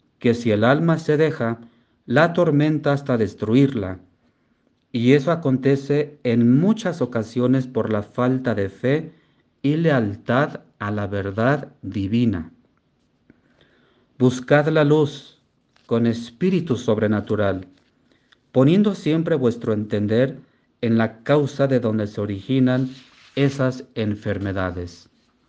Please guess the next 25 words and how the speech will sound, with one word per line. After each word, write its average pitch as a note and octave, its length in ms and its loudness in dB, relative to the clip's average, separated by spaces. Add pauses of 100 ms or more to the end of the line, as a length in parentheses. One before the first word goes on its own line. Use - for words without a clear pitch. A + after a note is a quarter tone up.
(1500)
No A#2 340 4
se C#3+ 160 0
debe C3+ 260 2
suprimir E3 800 0
que - 100 -6
en G2+ 80 -2
algunas G#2 440 0
ocasiones C3 760 2
existen A2 540 -4
fenómenos A#2 840 0 (400)
por A#2+ 180 2
desgastes A#2 580 2
naturales C3+ 600 2
del G2 180 -2
ser A2 200 -4
humano C3 580 2 (480)
y B2 160 0
que C3+ 180 6
es C#3+ 260 -4 (180)
de B2 260 2
necesaria C3+ 600 0
importancia A2+ 1000 -2
la G#2+ 160 -2
medicina G2+ 580 -4
científica. G2+ 840 -4